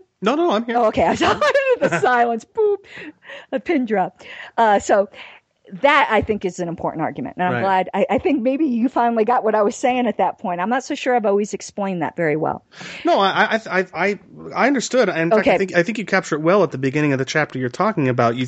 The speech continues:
Speaker 1: this is how you, this is how you start your chapter. Proof number two, the destruction of the temple then standing in A D seventy limits the fulfillment of the rest of the passage to the same time frame. And, and yeah, I agree. If, if, if, uh,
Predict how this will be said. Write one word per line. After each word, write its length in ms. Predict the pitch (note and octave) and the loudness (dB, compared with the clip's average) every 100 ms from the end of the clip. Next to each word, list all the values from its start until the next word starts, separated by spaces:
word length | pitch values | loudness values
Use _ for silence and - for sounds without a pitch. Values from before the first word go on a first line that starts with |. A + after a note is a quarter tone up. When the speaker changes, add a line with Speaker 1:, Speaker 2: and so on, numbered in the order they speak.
| C3+ | -6
Speaker 1:
this 220 | D3 E3 | -6 -2
is 120 | D#3+ | 0
how 100 | E3 | 2
you, 180 | D3+ D3+ | 2 2
this 180 | F3 E3+ | 0 -2
is 60 | |
how 80 | E3 | 0
you 140 | D3+ C#3 | 0 0
start 240 | E3 C#3+ | -2 -2
your 100 | C3+ | -2
chapter. 420 | E3 D#3 - G#2+ - - - - | -2 -2 -2 -8 -10 -18 -20 -6
Proof 260 | - B3 G#3 | -2 0 2
number 220 | F#3+ E3+ | 2 2
two, 360 | - D3 G#2 - - - | 2 0 0 -10 -20 -8
the 80 | - | -4
destruction 460 | C#3+ - A3 - A#3+ | -2 0 0 2 0
of 80 | G#3+ | 0
the 80 | |
temple 340 | - F3+ D#3+ D#3 | 0 0 2 0
then 280 | C3+ F3 F#3 | 2 2 2
standing 400 | - F3 E3 D#3 | 2 2 2 2
in 60 | C#3 | 0
A 120 | D#3 | -2
D 120 | D#3 | -2
seventy 400 | - C#3+ B2+ B2+ | -2 0 2 0
limits 420 | B2+ F3 A#3 - | 2 2 0 -2
the 80 | G3+ | -4
fulfillment 400 | F3 F3+ E3 D#3 | -2 2 2 2
of 80 | D#3 | 0
the 80 | E3 | 0
rest 220 | A#3+ E3+ | 0 -2
of 40 | |
the 60 | C#3 | -2
passage 460 | B2+ A#2+ B2 C3 | 0 -2 -2 -6
to 80 | C#3 | -6
the 80 | C3+ | -4
same 240 | - C3 | 0 0
time 260 | B2 D3 E3 | 0 2 2
frame. 300 | C#3+ G#2+ G#2 | 2 -2 -2
And, 100 | A2+ | -2
and 160 | C#3 E3+ | 0 2
yeah, 80 | A#3 | 2
I 60 | |
agree. 320 | C3+ F3 D#3+ | 2 2 2
If, 460 | B2 - - - - | 2 0 -8 -10 -2
if, 220 | C#3+ - - | 0 0 -2
if, 240 | D3 - C#3+ | -2 0 2
uh, 260 | C3 B2+ | 2 2